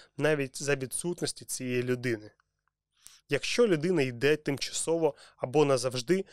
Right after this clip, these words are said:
ми все одно можемо регулювати власну вегетативну нервову систему,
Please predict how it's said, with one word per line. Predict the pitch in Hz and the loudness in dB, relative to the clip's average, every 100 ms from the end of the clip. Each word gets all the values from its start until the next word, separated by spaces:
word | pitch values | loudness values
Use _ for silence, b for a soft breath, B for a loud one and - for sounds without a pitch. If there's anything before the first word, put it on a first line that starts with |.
| B _ | B _
ми | 139 | -2
все | - 190 | 0 0
одно | 185 160 160 | 0 4 4
можемо | 151 131 135 127 b b | 4 2 2 0 b b
регулювати | 143 139 139 139 127 156 156 | 0 2 4 2 4 4 4
власну | 135 123 120 127 - | 0 2 2 2 0
вегетативну | 139 131 127 120 139 135 139 | -2 -2 -4 -6 -6 -2 0
нервову | 127 123 120 123 123 | 0 0 2 0 0
систему, | - 120 - 156 190 175 | -6 -4 2 2 2 -2